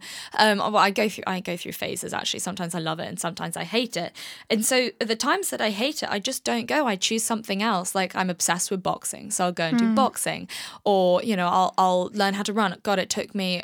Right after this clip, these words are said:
Speaker 1: maybe, like, two years to run any further than two kilometers. I was so bad at long distance running.
Speaker 2: Mm.
Speaker 1: I put that in inverted commas for you listening.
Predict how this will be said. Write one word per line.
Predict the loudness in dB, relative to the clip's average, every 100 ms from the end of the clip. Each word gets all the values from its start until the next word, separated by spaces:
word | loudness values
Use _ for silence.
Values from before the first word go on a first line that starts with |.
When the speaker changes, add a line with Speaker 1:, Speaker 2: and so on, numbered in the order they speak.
| -6
Speaker 1:
maybe, | -4 -2 -2
like, | -2 -2 -2
two | 0
years | 2 4 2 0
to | 0
run | 0 2
any | 0 0
further | 0 0 -2
than | -2 -2
two | -4 -4
kilometers. | -2 -4 -4 -4 -4 -4 -6 -8 -14 -4 2
I | 2
was | 2 -4 -8 -4
so | 0 0 2 0 2
bad | 0 -2 -4 -2
at | -2 -2
long | -4 -4 -4
distance | -8 -6 -6
running. | -4 2
Speaker 2:
Mm. | 2 4 2
Speaker 1:
I | 0
put | -2
that | -2
in | -4
inverted | -4 -4 -4 -8
commas | -8 -6 -8
for | -4
you | -4
listening. | -4 -4 -4